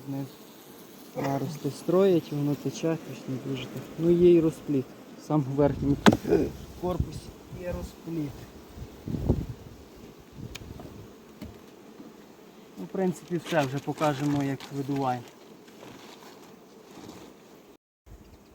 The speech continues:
Від-, видуваємо магазини, отак виставили наверх,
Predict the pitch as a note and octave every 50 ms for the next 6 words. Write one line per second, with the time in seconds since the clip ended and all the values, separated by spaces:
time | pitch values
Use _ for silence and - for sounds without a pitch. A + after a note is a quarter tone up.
0 | - - - - - - - - - - - - - - - - - - - -
1 | - - - - - - D#3+ D3+ - C#3+ C#3+ E3 F3 D#3+ F3 F3+ F#3 F#3+ G3 G3
2 | G3 F#3+ F#3+ F#3+ F#3+ F#3+ F#3 F3 F3+ F3+ F3 G#3 A3 G#3 G3+ F3+ D#3+ C3+ F3 F3
3 | D3+ - E3+ F#3 F#3 - - - E3 E3 E3+ E3 E3 F3 F3 F3+ F#3 G#3+ A3+ A3+